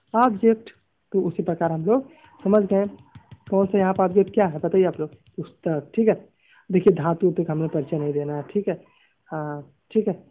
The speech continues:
पूर्व और कौन सा काल, भूतकाल मतलब पढ़ चुकी है, और क्या है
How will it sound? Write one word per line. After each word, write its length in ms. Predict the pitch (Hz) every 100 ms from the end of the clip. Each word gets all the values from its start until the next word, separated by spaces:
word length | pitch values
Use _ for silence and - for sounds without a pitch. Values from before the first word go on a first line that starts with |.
| - _ -
पूर्व 640 | 208 202 202 - _ -
और 80 | 196
कौन 220 | 190 202 202
सा 100 | 196
काल, 300 | 202 185 175
भूतकाल 420 | 160 180 180 180
मतलब 260 | 185 220 -
पढ़ 180 | 220 180
चुकी 340 | 190 185 196
है, 200 | 147 156 - _ _ -
और 160 | 175 175 180
क्या 160 | 196
है 100 | 190